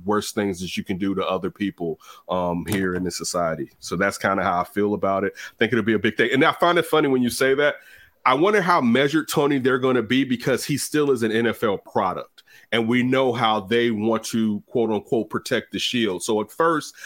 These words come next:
I do think that they will mention and per-, perhaps show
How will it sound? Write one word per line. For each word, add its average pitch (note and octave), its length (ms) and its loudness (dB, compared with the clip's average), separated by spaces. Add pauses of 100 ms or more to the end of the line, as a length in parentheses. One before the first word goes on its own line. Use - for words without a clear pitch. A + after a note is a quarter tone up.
(120)
I A#2 140 4
do D3 220 0
think B2+ 400 0
that A2 180 -2
they A#2+ 140 4
will A2+ 180 0
mention A#2+ 440 2
and G#2+ 220 0
per-, B2+ 160 -4
perhaps A2+ 380 -2
show A#2+ 480 0